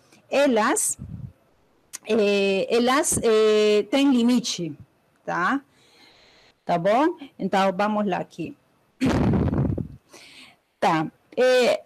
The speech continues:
a cada intervalo gerado, sim, vamos ter, eh, que o comprimento desse intervalo sim, é igual a,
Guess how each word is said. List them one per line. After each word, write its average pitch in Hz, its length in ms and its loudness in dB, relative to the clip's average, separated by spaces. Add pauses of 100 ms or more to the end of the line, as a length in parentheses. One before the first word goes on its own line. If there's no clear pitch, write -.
(140)
a 214 120 -2
cada 539 460 2
intervalo 233 800 0
gerado, 208 880 0 (960)
sim, 180 500 -8 (400)
vamos 285 340 2
ter, 294 360 2 (160)
eh, 247 440 2
que 254 160 -2
o 370 80 0
comprimento 302 1040 2
desse 233 460 2
intervalo 220 920 2 (680)
sim, 190 340 -10
é 269 240 2
igual 240 600 0
a, 269 380 0